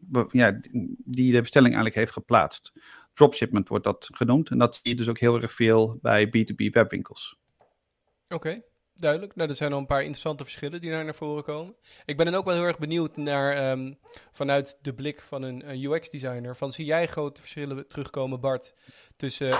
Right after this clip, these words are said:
Speaker 2: een B two B en B two C webshop en als jij ergens aan moet werken, aan een, aan het design van een shop, zie je daar bijvoorbeeld verschillen terugkomen?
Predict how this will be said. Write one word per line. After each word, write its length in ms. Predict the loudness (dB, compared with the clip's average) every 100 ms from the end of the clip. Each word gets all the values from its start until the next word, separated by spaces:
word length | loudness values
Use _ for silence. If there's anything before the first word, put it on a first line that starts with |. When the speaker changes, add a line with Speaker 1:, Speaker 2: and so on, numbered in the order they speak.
| -2
Speaker 2:
een 120 | -6
B 40 |
two 180 | -8 -6
B 40 |
en 260 | -4 -4 -4
B 60 | -8
two 380 | -12 -10 -6
C 20 | -2
webshop 460 | -2 -2 -10 -10
en 140 | -12 -12
als 180 | -10
jij 140 | -8 -6
ergens 300 | -8 -10 -10
aan 120 | -8
moet 140 | -8
werken, 360 | -4 -4 -4 -8
aan 120 | -8
een, 220 | -6 -8 -12 _
aan 100 | -10
het 80 | -8
design 320 | -6 -6 -6
van 100 | -10
een 60 | -16
shop, 260 | -14 -16
zie 120 | -8 -2
je 60 |
daar 80 | -2
bijvoorbeeld 300 | -4 -10 -14
verschillen 280 | -12 -12 -10
terugkomen? 540 | -10 -8 -6 -8 -10